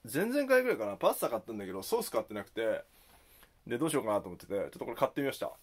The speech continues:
これ一個ね、いくらぐらいだったっけ？一ドルしないぐらいだったような気がするんだけど、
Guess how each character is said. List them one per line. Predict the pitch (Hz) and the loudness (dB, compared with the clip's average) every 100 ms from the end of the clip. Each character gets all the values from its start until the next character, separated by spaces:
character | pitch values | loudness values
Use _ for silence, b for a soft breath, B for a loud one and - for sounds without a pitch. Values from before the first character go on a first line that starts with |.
| - B B B - | -20 B B B -2
こ | |
れ | 240 | 4
一 | 349 - | 4 4
個 | - 139 | 0 2
ね、 | 135 123 101 - _ _ _ - | 4 2 0 -8 _ _ _ -8
い | |
く | - | 0
ら | 214 | 2
ぐ | |
ら | 285 | 2
い | 120 | 0
だ | |
っ | 110 | -6
た | - | -14
っ | - | -14
け？ | - 98 - - | -8 -8 -8 -14
一 | 117 147 240 | -12 -6 -2
ド | 240 | 0
ル | |
し | 175 127 | 0 2
な | 139 | 2
い | 151 | 4
ぐ | |
ら | 175 | 4
い | 127 | 2
だ | |
っ | 101 | 0
た | 104 | -8
よ | |
う | 101 | -8
な | |
気 | - | -6
が | 104 | -6
す | 107 | -6
る | 110 | -6
ん | 104 | -8
だ | 85 | -8
け | |
ど、 | 73 85 - | -8 -8 -10